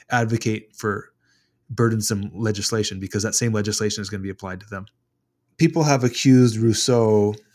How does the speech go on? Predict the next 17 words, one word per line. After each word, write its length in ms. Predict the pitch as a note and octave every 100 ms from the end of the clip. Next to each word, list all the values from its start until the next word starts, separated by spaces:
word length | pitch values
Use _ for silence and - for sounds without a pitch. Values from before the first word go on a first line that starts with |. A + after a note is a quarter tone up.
| _ _ - _
as 460 | B2 A2 G#2+ G#2 - _ _ _ _ _ _ _ -
being 520 | A#2 A#2 A2+ A2 G#2+ G#2+ _ _ _ _ -
the 120 | A#2
source 500 | A2+ - A#2+ A#2 A2+
of 240 | - A2+ G2+
totalitarian 920 | G#2+ A2+ G#2+ G#2+ A2+ G#2+ G#2 G2+ G2 _ _
philosophy. 640 | - A2 G2+ G2+ - G2 F#2+ _ - - - - _ _ -
And 400 | A2 G2+ G2 F#2+ _
also, 600 | A2+ G#2+ - G#2 G2+ G#2 -
you 140 | E3 A#2
know, 100 | G2+
Burke 320 | A2 A#2+ A#2+
accuses 760 | A2 - A#2 G#2+ G#2 G2 - - _ _
Rousseau's 480 | B2+ A2+ - A#2 A2+
philosophy 600 | - G#2 F#2+ F#2 - G#2
as 160 | G2 F#2+
being 440 | G2 G#2 G2 F#2+